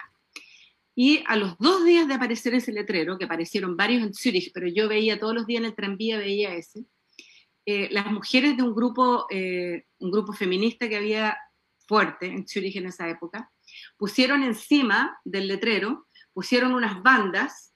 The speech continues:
que eran exactamente iguales a las que hay en el mercado, en el supermercado donde venden la carne. Eran unas bandas que tenían rojo con blanco y decía "carne de primera" o "carne de segundo corte" o "carne de no sé qué".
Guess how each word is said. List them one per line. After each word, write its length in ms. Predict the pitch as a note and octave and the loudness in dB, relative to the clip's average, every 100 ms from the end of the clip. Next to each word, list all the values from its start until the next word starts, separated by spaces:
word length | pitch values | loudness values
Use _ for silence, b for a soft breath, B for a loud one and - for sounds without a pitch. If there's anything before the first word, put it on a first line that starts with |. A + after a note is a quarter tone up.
| b b | b b
que 80 | A3 | 2
eran 180 | B3+ B3+ | 4 4
exactamente 720 | - B3+ C4 C#4+ C#4 C4 C4+ | 2 0 2 2 2 2 0
iguales 440 | A#3+ B3 C4+ E4 D#4+ | 4 4 4 2 0
a 80 | G#3+ | 0
las 140 | A3 G#3+ | 0 0
que 120 | - G#3+ | 0 2
hay 340 | A3 B3+ - | 4 2 -2
en 320 | G#3 G#3 G3+ | -6 -6 -4
el 120 | G3+ G3+ | -4 -2
mercado, 760 | G3 - A3 A3 A#3+ B3 - | -2 0 4 6 6 2 -2
en 100 | F#3+ | -4
el 220 | F#3+ F3+ | -4 -8
supermercado 600 | - G3 F#3 F#3+ G#3+ A3+ | -8 -6 -4 -2 0 0
donde 160 | A3+ G#3 | 0 -2
venden 280 | G3+ A3 G#3+ | -2 -2 -2
la 140 | G3 | -2
carne. 460 | G#3+ F3+ D#3 D#3 - | 2 2 2 -6 -8
Eran 220 | F#3 G3 | -8 -6
unas 200 | G3 G3 G3 | -6 -4 -2
bandas 320 | G3+ A3+ A3+ | -2 -4 -8
que 80 | G#3 | -10
tenían 460 | F#3+ G3+ G#3 G3+ _ _ _ - | -8 -8 -8 -10 _ _ _ -4
rojo 420 | A3+ D4+ - F#4+ B4 - - | 0 2 0 -6 -8 -10 -8
con 220 | A#3 A3 | -4 0
blanco 560 | A3+ E3+ E3 C4 E4 _ _ _ - | 2 2 0 -8 -10 _ _ _ -6
y 100 | A3+ | 0
decía 500 | G#3+ G#3 C#4 B3 B3 - - | 0 0 0 2 0 -2 4
"carne 340 | B3 B3+ C4 | 6 6 4
de 120 | B3 G3+ | 2 -2
primera" 680 | A3+ A3+ F#3 D3+ D3 D3+ - | -2 0 0 0 -4 -8 -10
o 160 | F#3 E3 | -8 2
"carne 340 | G#3+ A3+ A#3 | 2 4 -2
de 140 | G#3+ | -4
segundo 540 | G3+ G3+ F#3+ G#3+ G3+ G3+ | -4 -6 -4 -4 -6 -2
corte" 420 | A3 G3 E3 D#3+ | -2 -2 -4 -8
o 160 | F#3 E3+ | -8 -4
"carne 360 | G3 G3+ G#3 | -2 -2 -4
de 40 | F#3+ | -6
no 120 | F#3 | -8
sé 160 | - D#3+ | -10 -10
qué". 180 | D3 | -12